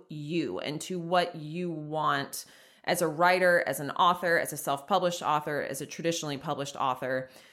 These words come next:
because it's so overwhelming. I mean, there's so much information.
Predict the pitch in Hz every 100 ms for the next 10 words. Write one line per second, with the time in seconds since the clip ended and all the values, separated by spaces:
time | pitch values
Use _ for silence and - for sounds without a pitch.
0 | - _ _ - 233 262 254 277 - -
1 | 226 226 233 208 175 151 175 240 - 226
2 | - 180 185 185 196 190 - - 220 262
3 | 262 262 262 247 151 151 160 147 147 160